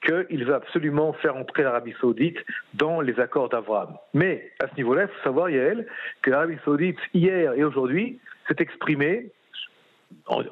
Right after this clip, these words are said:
d'ailleurs parce que Jack Sullivan, euh, se trouve actuellement, euh, à Jérusalem, en disant : « Nous appelons, euh, Israël à trouver une solution avec les Palestiniens », ce qui veut dire en fait, dans le langage non diplomatique, «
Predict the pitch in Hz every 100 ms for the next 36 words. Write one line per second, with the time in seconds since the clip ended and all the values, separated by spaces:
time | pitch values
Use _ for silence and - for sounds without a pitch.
0 | - - 123 156 - - - - 135 113
1 | 104 101 - - 123 - 135 131 131 123
2 | 107 101 95 - - 120 - 131 - 123
3 | 131 127 107 98 95 - 110 113 110 113
4 | 147 214 208 - - - - - 156 139
5 | 127 151 190 220 156 156 196 120 117 -
6 | 165 190 233 233 - - 117 117 - 196
7 | - 135 139 180 - 131 - 170 151 151
8 | 131 143 131 - 160 180 - 131 147 156
9 | 135 127 123 - 120 120 151 - - -
10 | - - - 131 143 120 113 160 151 127
11 | 123 123 135 127 131 139 135 131 120 -
12 | 190 185